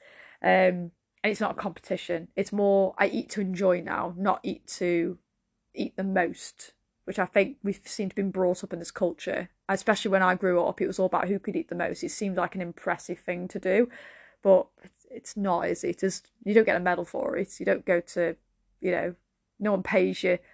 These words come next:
ten thousand pound or something for doing that. There, there is food eating competitions that perhaps do, but you're probably gonna be more prone to having a heart attack eventually one day. But when I say compromise, I mean, when you go for meals out, like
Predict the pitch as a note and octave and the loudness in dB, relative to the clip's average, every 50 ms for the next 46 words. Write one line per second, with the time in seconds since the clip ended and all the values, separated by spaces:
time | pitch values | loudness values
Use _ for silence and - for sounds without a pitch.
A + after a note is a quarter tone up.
0 | _ _ - - G#3+ F3 - - F3+ F3 - - F3 - - F3+ F3+ F3+ F3+ F3+ | _ _ -2 -2 -2 0 2 0 0 0 -2 -6 -6 0 2 2 2 2 -2 -4
1 | F3 F3 - E3+ E3+ - - F3 - - F#3 - F3 F3 F3 E3 E3+ E3+ - - | -6 -6 -6 -10 -10 -10 -12 -12 -10 -8 -4 -4 -2 -2 -2 -2 -4 -4 -4 -4
2 | _ - C4 B3+ B3 - A#3 G#3+ G3+ G3 - - - F#3+ F3 - F3 - E3+ F3 | _ 0 0 0 2 2 4 4 4 2 0 0 0 0 0 0 -2 -8 -10 -6
3 | - F3+ - - - F3+ E3+ F#3 F#3 - _ F#3 E3+ F3+ - - - - G3+ A3 | -6 -6 -6 -4 -8 -8 -8 -6 -10 -10 _ -4 -4 -4 -4 -4 -4 0 2 2
4 | B3+ A#3 - A3+ A3 - - - - - - - - - - _ _ _ _ - | 4 4 4 4 4 2 -2 -10 -20 -20 -20 -20 -20 -20 -20 _ _ _ _ -4
5 | B3 C4+ - A#3+ F#3+ G3+ F3+ F#3 F3+ F#3 G3+ F3+ F3+ - - G3+ F3 F3 F#3 F#3+ | -2 0 2 2 2 2 2 2 2 4 4 4 2 2 2 2 2 2 0 -2
6 | - F3+ - G#3 G3+ G3 F#3+ - A3 G3+ - A#3+ G#3 - G#3 G#3+ G#3+ - - G#3 | -4 2 4 4 4 4 4 2 0 2 2 2 2 4 2 0 0 -2 -2 0
7 | F#3+ G#3 G3+ G3 F#3+ G#3 G3 G#3+ G3+ - _ _ _ - - - - _ _ _ | 0 0 0 0 2 4 4 4 2 -2 _ _ _ -20 -20 -20 -20 _ _ _
8 | _ _ _ _ _ _ _ _ _ - - A#3+ C4+ C4+ D4+ C#4+ - D4 C4+ - | _ _ _ _ _ _ _ _ _ 6 8 10 10 10 8 8 6 4 4 6
9 | - B3 A3+ - A3+ G3 F3+ F#3 - G3 G#3 G#3 G#3 G3 G3 G#3 B3 B3+ B3 B3+ | 6 4 4 4 0 -2 -2 0 -2 -2 -2 -2 -2 -2 0 0 0 0 2 4
10 | B3+ B3 A#3+ - A3+ G#3+ G3+ F#3+ F#3+ - F3 - F3+ F3 - - - - - - | 4 4 4 4 0 0 0 0 0 2 0 0 0 -2 -4 -8 -8 -10 -10 -10
11 | _ _ F#3+ F#3+ F#3+ F#3+ F3+ - | _ _ 2 6 6 6 6 4